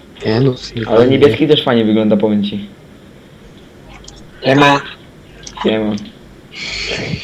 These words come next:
Speaker 3: Jak, ładna?
Speaker 2: No, ładna, ładna.
Speaker 3: Co, nie poznajesz już?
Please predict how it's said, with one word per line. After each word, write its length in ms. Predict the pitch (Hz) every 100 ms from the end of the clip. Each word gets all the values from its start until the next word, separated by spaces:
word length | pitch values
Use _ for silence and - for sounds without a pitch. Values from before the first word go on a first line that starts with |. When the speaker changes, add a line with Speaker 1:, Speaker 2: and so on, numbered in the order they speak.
| - 135
Speaker 3:
Jak, 340 | 131 139 -
ładna? 460 | 127 123 139 156 170 - - -
Speaker 2:
No, 120 | 98 113
ładna, 320 | 113 117 107
ładna. 280 | 110 110 107 101 - - - - - - - - - - - - - - - - - - - - - - - - - - - - - - -
Speaker 3:
Co, 280 | - 110 104
nie 140 | 107
poznajesz 520 | 107 110 143 175 175 -
już? 140 | 143